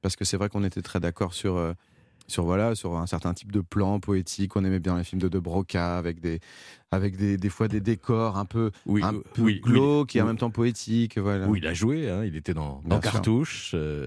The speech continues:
Speaker 1: Dans Cartouche, dans Les Tribulations d'un Chinois en Chine aussi.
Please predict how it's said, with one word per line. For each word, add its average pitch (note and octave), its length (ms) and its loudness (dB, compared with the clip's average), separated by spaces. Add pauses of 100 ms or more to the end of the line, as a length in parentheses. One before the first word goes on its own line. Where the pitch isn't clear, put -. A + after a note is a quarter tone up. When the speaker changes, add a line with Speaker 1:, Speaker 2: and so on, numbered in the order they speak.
Speaker 1:
Dans G2+ 100 4
Cartouche, A2+ 520 2
dans G#2+ 80 0
Les G2+ 60 0
Tribulations G2 420 2
d'un F2+ 100 2
Chinois F2 240 2
en E2 40 2
Chine G#2 240 2
aussi. G#2 320 2